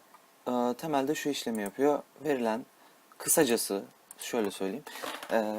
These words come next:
verilen bir yolu bize, e, bitmap source olarak geri döndürüyor. Böylelikle işlemimiz kolaylaşıyor. Şimdi üstten devam edelim. Yani, e,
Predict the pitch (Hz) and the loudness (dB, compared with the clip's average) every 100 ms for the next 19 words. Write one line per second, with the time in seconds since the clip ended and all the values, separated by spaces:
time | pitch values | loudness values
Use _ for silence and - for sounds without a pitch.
0 | 110 139 151 127 110 120 117 98 127 - | 2 4 6 4 2 0 -2 0 -2 -2
1 | - 120 104 120 - - 107 107 101 92 | -8 -6 -2 -2 -4 -10 -12 -10 -10 -10
2 | 92 - - - - _ - - 135 107 | -10 -12 -16 -18 -20 _ -20 -6 -6 -6
3 | 92 - 95 - - - 107 - - _ | -6 -4 -4 -4 -10 -10 -12 -14 -20 _
4 | _ 113 101 90 82 85 101 143 - - | _ -2 -2 -4 -8 -2 0 0 -4 -18
5 | - - - 113 98 - 131 110 - 95 | -18 -8 0 2 2 2 2 2 -2 -4
6 | - - 123 113 90 90 - 135 - - | -4 0 4 4 4 -2 -2 -4 -4 -16
7 | - - - 233 196 208 151 165 - 180 | -16 -12 -2 4 4 4 4 2 4 4
8 | 175 170 170 160 117 110 175 - 117 117 | 6 4 4 4 2 2 0 -10 -2 0
9 | 110 113 107 - 104 101 | 2 0 -2 -4 -4 -4